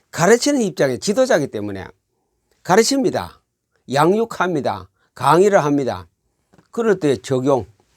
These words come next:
말씀의 적용이다. 이때까지 적용한 것은 물리적으로 했고 어떤 거 뭐 학술적으로 했지만 지금 이거 아닙니다. 살아있는 말씀이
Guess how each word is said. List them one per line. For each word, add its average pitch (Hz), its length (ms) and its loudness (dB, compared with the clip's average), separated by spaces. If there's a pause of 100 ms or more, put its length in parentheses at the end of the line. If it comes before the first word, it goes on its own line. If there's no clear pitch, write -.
(280)
말씀의 170 600 2
적용이다. 151 600 -2 (300)
이때까지 175 480 2
적용한 156 460 0
것은 127 420 -2
물리적으로 160 460 -2
했고 117 520 -2 (480)
어떤 147 400 -2
거 127 420 2 (280)
뭐 110 280 -6
학술적으로 180 640 0
했지만 117 400 -2 (160)
지금 135 280 -4
이거 110 120 -4
아닙니다. 101 580 -12 (920)
살아있는 202 720 4
말씀이 143 480 -4